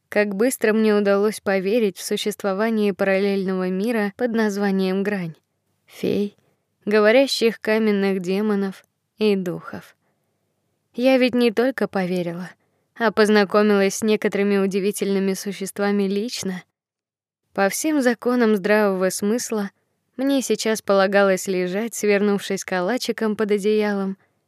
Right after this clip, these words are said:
стучать зубами от страха и бредить. Вместо этого я чувствовала себя такой свежей и живой, как никогда раньше.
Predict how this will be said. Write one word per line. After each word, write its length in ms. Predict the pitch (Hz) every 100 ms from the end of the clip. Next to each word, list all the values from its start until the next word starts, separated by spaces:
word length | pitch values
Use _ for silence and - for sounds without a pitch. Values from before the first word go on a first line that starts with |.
| _
стучать 560 | - 226 233 - 285 208
зубами 500 | 214 196 202 208 190
от 140 | 180
страха 540 | - - 180 185 196 - _ _ _ _
и 160 | 202 202
бредить. 580 | 185 180 165 165 - - _ _ _ _ _ _ -
Вместо 480 | 226 262 285 - 240
этого 360 | 254 294 240
я 240 | 220 214 208
чувствовала 560 | - 254 - 220 214
себя 320 | 208 226 208 220
такой 460 | 214 202 185 214
свежей 560 | - 220 233 202 202 202
и 60 |
живой, 560 | 196 208 202 247 262 214 _ _ _ -
как 280 | 269 254 247
никогда 560 | 233 226 214 208 214
раньше. 500 | 208 185 170 - 175